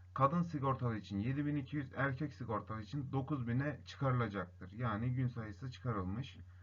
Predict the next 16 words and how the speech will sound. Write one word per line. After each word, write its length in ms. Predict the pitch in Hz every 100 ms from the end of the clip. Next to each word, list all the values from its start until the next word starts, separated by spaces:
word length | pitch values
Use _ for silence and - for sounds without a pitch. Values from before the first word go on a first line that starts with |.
| - - - -
Ayrıca 420 | 147 156 143 147
emekli 440 | 135 143 131 151
aylığı 320 | 151 139 123 117
ödemelerinin 800 | 120 139 131 123 120 156 147
başlayabileceği 800 | 131 131 - 135 127 120 117 147 143
yaş 200 | 143 131
sınırı 340 | - 123 143
getirilecektir. 840 | 139 127 123 127 117 107 - 92 - - - - 147
Bu 80 | 156 - - -
yaş 240 | 147 147
sınırının 440 | - 147 147 151
getirilmesi, 720 | 139 135 147 143 147 143 131 139 131 123
getirilmesi, 640 | 131 135 135 143 135 135
gün 200 | 127 147
şartının 540 | 135 139 131 143 143 120
artırılması, 880 | 131 127 135 139 139 135 131 139